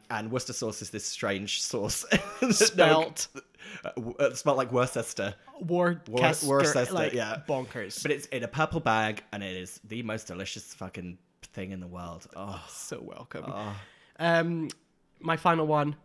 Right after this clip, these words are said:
Speaker 2: Jonas Brothers.
Speaker 1: <laughs> Oh, back to them. Uh, do you know what? I'm gonna say welcome 'cause I like some of their song, individual songs, and, uh, I like that one song, Sucker.
Speaker 2: I'm gonna say Jonas Brothers, not welcome. Jonas Brothers solo project,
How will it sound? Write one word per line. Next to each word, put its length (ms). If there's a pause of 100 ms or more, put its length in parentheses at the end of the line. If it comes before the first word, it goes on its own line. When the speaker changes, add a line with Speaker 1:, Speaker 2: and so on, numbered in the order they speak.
(120)
Speaker 2:
Jonas 280
Brothers. 480
Speaker 1:
<laughs> 40 (760)
Oh, 200 (100)
back 180
to 100
them. 340 (320)
Uh, 60
do 180
you 20
know 120
what? 200 (240)
I'm 120
gonna 120
say 160
welcome 460
'cause 280 (140)
I 80
like 320
some 200
of 40
their 80
song, 300
individual 500
songs, 380 (100)
and, 400 (180)
uh, 340 (120)
I 80
like 220
that 160
one 160
song, 340
Sucker. 400 (380)
Speaker 2:
I'm 120
gonna 140
say 300
Jonas 320
Brothers, 400
not 260
welcome. 400 (300)
Jonas 340
Brothers 480
solo 400
project, 600